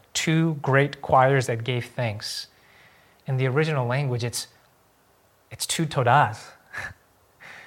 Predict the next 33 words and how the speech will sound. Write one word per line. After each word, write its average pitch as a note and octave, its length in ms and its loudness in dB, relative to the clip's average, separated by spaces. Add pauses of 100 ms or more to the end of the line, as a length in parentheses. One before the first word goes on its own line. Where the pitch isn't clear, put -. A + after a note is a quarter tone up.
(440)
It's - 200 -2
two E3+ 280 2
groups D3 340 4
of C3+ 180 -4
people D#3+ 300 0
that B2 140 4
are B2 100 4
actually C#3+ 360 0
defined D3 600 0
and A#2+ 160 -2
marked D#3+ 340 4
by C3+ 120 4
their A#2 100 -2
physical D#3 540 -2
posture. D#3+ 480 -4
Now, C3 120 4
why D#3+ 220 2
would B3+ 140 0
that B2+ 200 6
be? D3+ 360 -4 (760)
Why F3 160 8
would A#3+ 140 8
these D#3+ 160 2
two A3+ 320 -2
great E3 380 6
assemblies C#3+ 720 2 (220)
be D#3+ 140 4
named D#3+ 560 4
specifically E3 580 0
for D3+ 220 2
their B2+ 100 2
physical D#3+ 720 2 (240)
posture? A#2+ 600 0